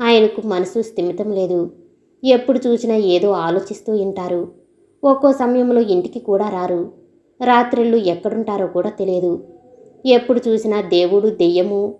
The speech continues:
పూజలు, పునస్కారాలు తప్ప ఇంటి ధ్యాసే లేదు. ఇదంతా ఆ అక్కగారి ఉద్బోధ కాబోలు. నేనిక్కడ ఉండలేను. అత్తమామలు కూడా ఆయన్నే అనుసరిస్తున్నారు కానీ నా వ్యవహారం అసలు పట్టించుకోవటం లేదు.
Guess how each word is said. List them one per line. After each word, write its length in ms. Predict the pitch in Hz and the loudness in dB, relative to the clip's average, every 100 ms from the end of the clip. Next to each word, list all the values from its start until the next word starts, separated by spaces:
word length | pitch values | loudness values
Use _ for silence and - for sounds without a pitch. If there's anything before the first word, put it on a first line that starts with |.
| _ | _
పూజలు, 360 | 202 196 202 208 | 4 4 4 2
పునస్కారాలు 720 | 214 175 175 - 202 196 185 | -2 -8 -10 -10 -6 -4 -4
తప్ప 560 | 180 165 - 220 269 302 202 | -6 -10 -10 -8 -8 -6 -2
ఇంటి 220 | 196 202 | 0 0
ధ్యాసే 420 | 196 170 170 214 | -2 -4 -4 -2
లేదు. 380 | 196 180 175 - - _ _ _ _ _ | 0 0 -2 -4 -14 _ _ _ _ _
ఇదంతా 640 | 254 233 226 220 233 214 - - - _ - | 0 2 2 0 -2 -2 -6 -18 -20 _ -8
ఆ 120 | 196 180 | -4 -2
అక్కగారి 480 | - 226 220 226 208 | -2 -4 0 2 2
ఉద్బోధ 460 | 196 175 170 214 | 0 -4 -2 -2
కాబోలు. 580 | 214 196 185 185 185 170 - - - - - - | -2 -4 -2 0 0 -2 -6 -18 -20 -20 -16 0
నేనిక్కడ 420 | 269 262 254 226 | 4 4 2 0
ఉండలేను. 680 | 180 180 214 214 190 175 175 - - _ _ 262 | 2 0 0 0 -2 -4 -8 -18 -20 _ _ -6
అత్తమామలు 560 | 262 311 302 269 247 | 0 2 4 4 2
కూడా 380 | 233 220 226 220 | 2 2 0 -2
ఆయన్నే 400 | 196 196 214 214 - | -2 0 0 0 -4
అనుసరిస్తున్నారు 760 | 185 190 220 214 - 214 196 185 | -8 -6 -6 -6 -6 -4 -2 -2
కానీ 460 | 175 170 185 226 - | -2 -4 -2 -4 -4
నా 140 | 220 202 | 0 0
వ్యవహారం 500 | 175 190 220 220 - | 0 0 -2 -4 -6
అసలు 260 | 175 170 180 | -10 -8 -8
పట్టించుకోవటం 760 | 175 165 226 214 - 202 196 | -8 -8 -6 -6 -4 -4 -2
లేదు. 320 | 185 180 175 | -2 0 0